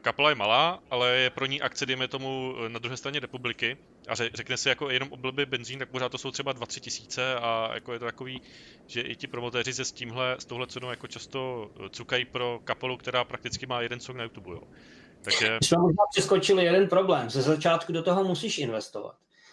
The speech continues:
Speaker 1: Hmm.
Speaker 2: Ze začátku je to patří k tomu, jako když si potřebuješ koupit nástroje a podobně.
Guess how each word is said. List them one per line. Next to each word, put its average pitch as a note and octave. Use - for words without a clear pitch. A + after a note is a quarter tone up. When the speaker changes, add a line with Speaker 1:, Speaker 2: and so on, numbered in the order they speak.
Speaker 1:
Hmm. B2
Speaker 2:
Ze A#2+
začátku D#3+
je D#3+
to E3
patří E3+
k -
tomu, E3+
jako E3+
když E3+
si F3
potřebuješ D#3+
koupit E3
nástroje D3
a D3
podobně. C#3+